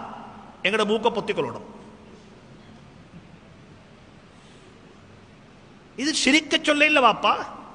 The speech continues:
இது யதார்த்தத்தை சொல்றேன். இன்னைக்கு அபாயா போடுற, அபாயா போடுறதுல மார்க்கத்துக்காக வேண்டி, இது ஒரு ஹிஜாப் இஸ்லாமிய உடுப்புன்னு போடுறவங்க ரெண்டு வீதம் இல்ல.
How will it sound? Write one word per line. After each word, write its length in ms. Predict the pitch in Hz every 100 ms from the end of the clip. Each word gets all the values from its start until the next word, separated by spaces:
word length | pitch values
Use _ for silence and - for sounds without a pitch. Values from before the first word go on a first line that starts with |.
| - - - -
இது 180 | 208 247
யதார்த்தத்தை 800 | 240 269 349 392 403 - 370 339
சொல்றேன். 560 | - 247 185 139 107 - - - - - - - - - - - - - - - - - - - - - - - - - - - - - - - - - -
இன்னைக்கு 260 | 311 285
அபாயா 280 | 285 330 349
போடுற, 420 | 349 359 359 311 -
அபாயா 420 | 226 262 320 330 330 311
போடுறதுல 600 | 302 311 302 302 359 320
மார்க்கத்துக்காக 1160 | 233 247 285 330 - 330 - 359 294 285 269
வேண்டி, 500 | 262 254 247 214 143 - - -
இது 200 | 196 262
ஒரு 120 | 294
ஹிஜாப் 540 | 285 240 220 269 269 262
இஸ்லாமிய 680 | - 262 247 262 269 269
உடுப்புன்னு 560 | 233 220 262 - 254 247 -
போடுறவங்க 500 | 247 254 254 269 269
ரெண்டு 380 | 233 254 269
வீதம் 280 | 254 254 240
இல்ல. 380 | 208 143 104